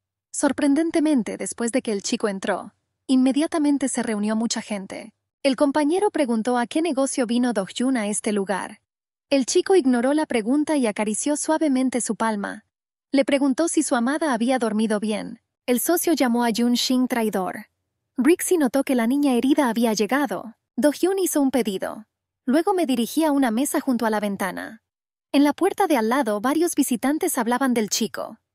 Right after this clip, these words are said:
Las chicas se sorprendieron de que el extraño pareciera un modelo real. Uno se ofreció a tomar un número para salir.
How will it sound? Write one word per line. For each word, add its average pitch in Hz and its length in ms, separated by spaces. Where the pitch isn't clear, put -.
Las 269 220
chicas 403 320
se 370 100
sorprendieron 269 680
de 233 100
que 247 120
el 233 80
extraño 294 460
pareciera 294 460
un 294 80
modelo 214 400
real. 202 520
Uno 330 260
se 359 140
ofreció 285 340
a 277 60
tomar 240 260
un 226 140
número 294 300
para 247 200
salir. 214 480